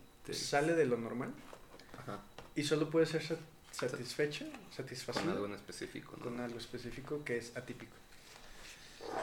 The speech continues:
Speaker 1: Sí, güey, pero no mames, o sea, qué cabrón, güey. O sea, porque, por ejemplo, yo digo, "Güey, me mamaría tener relaciones sexuales, güey, y meterme M D M A, M D M A,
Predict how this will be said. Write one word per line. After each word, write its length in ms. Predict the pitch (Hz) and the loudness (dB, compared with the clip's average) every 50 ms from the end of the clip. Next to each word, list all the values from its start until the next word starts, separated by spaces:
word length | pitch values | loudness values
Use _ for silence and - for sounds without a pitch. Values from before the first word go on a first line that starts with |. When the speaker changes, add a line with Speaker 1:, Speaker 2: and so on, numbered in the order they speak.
| - - - - - - - - - - - - | -2 -4 -8 -12 -16 -16 -18 -18 -18 -18 -14 -12
Speaker 1:
Sí, 320 | - - - - 139 160 | -8 -4 4 6 8 8
güey, 320 | 160 139 123 113 110 107 104 - | 8 8 8 6 6 4 4 2
pero 260 | 120 113 117 131 127 - - - 101 101 | 2 2 2 2 0 -4 -8 -10 -8 -6
no 140 | 104 101 101 | -4 -2 -2
mames, 520 | 104 104 104 110 120 120 117 110 - - - | 0 0 2 2 2 2 2 0 0 0 0
o 80 | 117 104 | 2 4
sea, 160 | 117 113 107 | 6 4 4
qué 140 | - 123 - | 2 -2 2
cabrón, 460 | - - 131 127 131 123 123 123 117 | 6 6 8 10 10 8 8 6 8
güey. 280 | 110 113 120 - - - - - - - - | 8 8 8 6 4 -2 -8 -14 -18 -8 0
O 80 | - 110 | 6 8
sea, 120 | 127 127 - | 8 10 10
porque, 240 | 113 - - 117 - - - - - | 8 10 10 8 8 8 2 2 6
por 100 | 113 110 | 6 8
ejemplo, 240 | 98 120 113 113 110 | 8 8 8 8 8
yo 60 | 113 113 | 10 10
digo, 160 | 107 101 98 | 8 8 10
"Güey, 160 | 117 127 123 | 10 10 10
me 160 | 107 104 101 | 10 8 6
mamaría 440 | 101 101 101 101 101 101 107 120 123 | 6 6 6 6 8 10 10 10 8
tener 240 | - 135 127 117 110 | 8 6 6 6 6
relaciones 460 | 113 110 98 - - - 95 101 98 | 6 6 4 4 0 -4 -4 -4 -6
sexuales, 460 | - 90 - - 131 110 95 95 92 95 | -6 -6 2 6 6 6 6 6 2 2
güey, 160 | 98 95 95 | 2 2 2
y 20 | |
meterme 380 | 98 87 - - 95 95 95 92 | 0 -2 -2 -2 0 0 0 0
M 140 | 92 92 92 | 0 -2 -2
D 60 | 92 92 | -2 -2
M 180 | 95 95 95 | 0 0 2
A, 160 | 95 95 - - - - - - - - | 2 2 0 -2 -8 -16 -18 -16 -8 -4
M 180 | 101 98 98 | -2 0 2
D 60 | 98 95 | 2 4
M 180 | 98 101 98 98 | 4 4 4 4
A, 180 | 110 147 - | 4 4 0